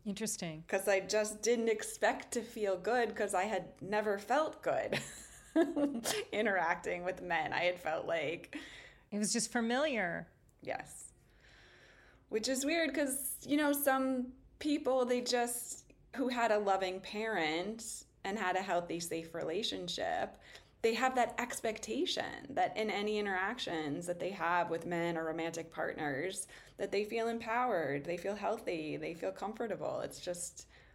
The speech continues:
Speaker 2: it's the norm for them, and it, it just wasn't the norm for me.
Speaker 1: Also, you went into modeling at some point, and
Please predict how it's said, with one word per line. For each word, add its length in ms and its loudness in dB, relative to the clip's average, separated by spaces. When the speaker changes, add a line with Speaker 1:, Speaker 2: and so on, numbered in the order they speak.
Speaker 2:
it's 180 -10
the 120 -2
norm 460 2
for 240 -4
them, 260 -2
and 80 -2
it, 200 -4
it 60 -6
just 200 -6
wasn't 260 -8
the 80 -6
norm 320 -6
for 160 -12
me. 300 -10
Speaker 1:
Also, 260 2
you 140 2
went 160 0
into 220 0
modeling 640 -2
at 240 -4
some 300 -2
point, 640 -8
and 680 -2